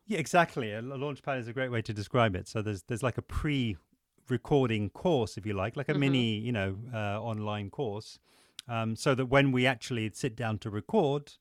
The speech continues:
Speaker 1: they absolutely nail it. You know, they're, they're telling
Speaker 2: Yeah.
Speaker 1: those six stories, they're hitting it out the park, they feel really confident. And then where we then go into a sort of a, almost like a maintenance phase afterwards.
Speaker 2: Yes.
Speaker 1: It's, it, it's then open it, broadening it out. It's saying, "Okay, you've done so well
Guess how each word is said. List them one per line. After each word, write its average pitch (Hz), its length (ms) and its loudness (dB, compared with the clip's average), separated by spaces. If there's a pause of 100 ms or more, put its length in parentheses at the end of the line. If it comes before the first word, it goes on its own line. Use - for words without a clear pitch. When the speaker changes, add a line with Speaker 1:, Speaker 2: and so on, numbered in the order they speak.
(400)
Speaker 1:
they 123 180 4
absolutely 113 500 0
nail 107 320 2
it. 87 160 -8
You 113 100 -8
know, 95 120 -4
they're, 98 220 -2
they're 98 160 -2
telling 147 280 2
Speaker 2:
Yeah. 135 60 0
Speaker 1:
those 123 200 0
six - 200 -6
stories, 120 500 -2
they're 95 120 -4
hitting 120 260 -4
it 110 80 -2
out 110 100 -2
the 107 60 -8
park, 110 400 0
they 92 100 -12
feel 123 180 -8
really 101 240 -4
confident. 117 540 -6 (240)
And 139 160 -6
then 135 460 0 (380)
where 123 320 2
we 113 140 -2
then 110 300 -4 (100)
go 113 120 -2
into 110 320 -6
a 104 60 -4
sort 113 180 -8
of 101 100 -8
a, 107 100 -2
almost 147 280 -4
like 123 120 -8
a 110 60 -2
maintenance 120 520 -4
phase 127 320 -2
afterwards. 147 720 -2
Speaker 2:
Yes. 190 220 -2 (420)
Speaker 1:
It's, 135 320 -2
it, 147 180 -2
it's 147 220 -2
then 208 160 6
open 160 280 4
it, 127 180 -4
broadening 135 420 -2
it 117 80 0
out. 117 180 0
It's 98 140 -10
saying, 110 160 -8
"Okay, 110 160 -8
you've 104 200 -4
done 143 160 -2
so 123 260 0
well 117 500 0